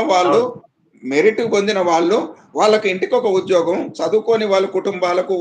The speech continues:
Speaker 1: ఒక మంచి పక్కా ఇల్లు, తర్వాత రిజర్వేషన్ పెంచండి. ఈ మూడు చేస్తే
Speaker 2: అవును.
Speaker 1: దళితుల్ని చాలా గొప్పగా గౌరవించినట్టు, ఆ మహనీయుడు కలలు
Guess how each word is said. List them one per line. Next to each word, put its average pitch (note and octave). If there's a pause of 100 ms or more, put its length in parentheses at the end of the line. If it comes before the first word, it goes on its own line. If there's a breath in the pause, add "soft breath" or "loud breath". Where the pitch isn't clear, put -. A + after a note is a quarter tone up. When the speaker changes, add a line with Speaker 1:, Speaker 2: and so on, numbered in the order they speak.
Speaker 1:
ఒక E3 (180)
మంచి G3 (380 soft breath)
పక్కా - (180)
ఇల్లు, F3 (520 loud breath)
తర్వాత A3+ (120)
రిజర్వేషన్ A3
పెంచండి. D#3 (400 soft breath)
ఈ - (180)
మూడు A3+ (100)
చేస్తే F3+
Speaker 2:
అవును. D3 (180)
Speaker 1:
దళితుల్ని G3+ (380)
చాలా F#3 (100)
గొప్పగా G3
గౌరవించినట్టు, F#3 (360 loud breath)
ఆ - (120)
మహనీయుడు G#3+
కలలు C#4